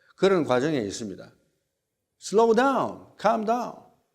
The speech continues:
내가 통치한다는 거예요. 하나님 입장에서는 네가 차별하지 말고 내가 준 대로 감사하고 허리를 숙여 겸손하게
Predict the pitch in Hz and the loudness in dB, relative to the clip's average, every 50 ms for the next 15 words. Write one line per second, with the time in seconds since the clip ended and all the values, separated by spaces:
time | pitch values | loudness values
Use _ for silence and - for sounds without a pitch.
0 | _ _ _ _ _ _ _ _ _ _ _ _ _ _ _ _ _ _ _ _ | _ _ _ _ _ _ _ _ _ _ _ _ _ _ _ _ _ _ _ _
1 | _ _ _ _ _ _ _ _ _ _ _ _ _ _ - 131 151 214 247 240 | _ _ _ _ _ _ _ _ _ _ _ _ _ _ 2 4 6 6 6 4
2 | 233 233 226 233 220 - 226 226 220 208 202 196 180 147 127 117 110 123 165 180 | 4 2 2 0 2 0 0 0 2 2 0 2 2 2 2 2 2 2 0 0
3 | 160 139 127 123 135 147 147 160 143 123 117 - 139 143 131 104 90 87 - _ | 0 0 -2 -4 -4 -4 -2 -2 -2 -2 -4 -6 -6 -6 -6 -8 -8 -12 -18 _
4 | _ _ _ _ _ _ _ _ _ _ _ _ _ _ _ - 135 165 190 202 | _ _ _ _ _ _ _ _ _ _ _ _ _ _ _ -2 2 4 4 4
5 | 190 - 196 202 196 185 175 151 147 143 139 156 156 131 110 92 92 92 - - | 4 2 2 2 4 4 4 4 2 2 2 2 2 2 0 0 -2 -6 -12 -18
6 | - - _ _ _ - 113 139 160 180 180 160 151 151 151 175 160 143 123 - | -20 -20 _ _ _ 2 4 4 6 6 4 4 2 0 0 2 2 2 2 2
7 | 117 135 165 175 151 170 165 156 143 127 113 98 - - - - - - - 202 | 2 2 2 2 0 0 0 2 2 0 0 -2 -2 -8 -18 -20 -8 0 2 2
8 | 185 165 160 143 - 156 139 120 107 - - 160 180 202 170 160 147 123 110 101 | 4 4 0 0 0 0 0 0 0 0 0 0 0 0 0 0 2 2 2 0
9 | 98 92 87 | -2 -4 -6